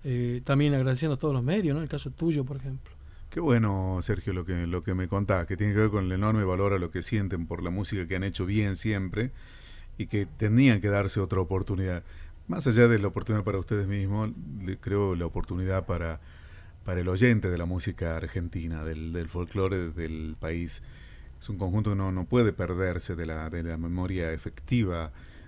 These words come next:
Speaker 2: de la música nuestra. Vamos a escuchar ahora un, una canción que es, eh, de León Gieco.
Speaker 1: Sí, León Gieco y Gurevich,
Speaker 2: Ajá.
Speaker 1: que es un tema que ya tiene muchos años, como es Cinco Siglos Igual, que te cuento cómo,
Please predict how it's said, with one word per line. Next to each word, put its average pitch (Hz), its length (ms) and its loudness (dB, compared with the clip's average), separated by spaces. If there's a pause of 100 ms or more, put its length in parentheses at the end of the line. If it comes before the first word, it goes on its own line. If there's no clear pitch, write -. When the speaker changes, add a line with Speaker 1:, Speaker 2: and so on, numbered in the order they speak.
(120)
Speaker 2:
de 92 100 -4
la 85 80 -2
música 85 540 -4
nuestra. 85 460 -6 (580)
Vamos 156 140 0
a 127 40 2
escuchar 131 260 6
ahora 143 280 6
un, 101 580 2 (440)
una 98 200 0
canción 113 400 2
que 101 160 2
es, - 280 -6
eh, 85 400 -2
de 87 80 -2
León 107 140 0
Gieco. 107 400 -2 (220)
Speaker 1:
Sí, 180 260 8
León 165 240 10
Gieco 190 300 6
y 143 60 8
Gurevich, 170 680 6 (100)
Speaker 2:
Ajá. 92 280 2
Speaker 1:
que 190 80 2
es - 40 0
un 240 80 6
tema 190 200 6
que 147 80 8
ya 143 100 6
tiene 165 200 6
muchos 151 360 2
años, 156 240 4
como 135 260 4
es 139 120 2
Cinco 147 320 0
Siglos 139 360 0
Igual, 160 460 2 (600)
que 143 880 8
te - 100 0
cuento 170 320 8
cómo, 131 1040 6